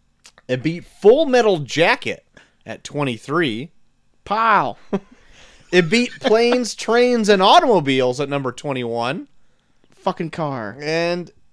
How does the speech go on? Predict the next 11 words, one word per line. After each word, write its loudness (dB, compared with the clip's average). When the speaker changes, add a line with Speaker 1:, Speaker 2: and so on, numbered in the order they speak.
Speaker 1:
it 4
beat -4
RoboCop 4
<gasps> -20
at -2
number -6
sixteen. -10
Speaker 2:
Holy -6
shit. -8
Speaker 1:
Yeah. -6
Yeah. -14